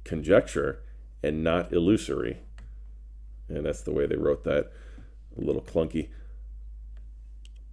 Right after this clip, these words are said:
The court acknowledged that McCutcheon and Citizens United created some doubt as to the continuing vitality of this standard,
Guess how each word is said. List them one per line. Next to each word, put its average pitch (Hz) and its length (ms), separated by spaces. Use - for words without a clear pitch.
The 90 120
court 139 360
acknowledged 90 680
that 85 200
McCutcheon 107 580
and 90 160
Citizens 92 520
United 80 560
created 92 500
some 117 400
doubt 95 460
as 78 240
to 87 160
the 80 160
continuing 104 680
vitality 85 720
of 76 240
this - 180
standard, 80 640